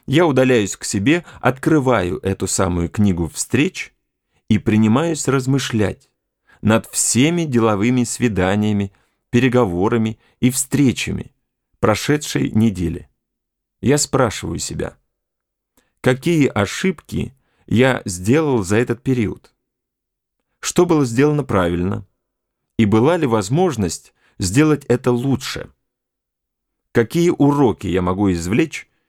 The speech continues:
из этого опыта?» И нередко бывает, что этот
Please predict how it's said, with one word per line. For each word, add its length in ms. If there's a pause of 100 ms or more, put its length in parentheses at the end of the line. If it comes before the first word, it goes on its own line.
(160)
из 220
этого 260
опыта?» 520 (1200)
И 120
нередко 680
бывает, 580
что 180
этот 300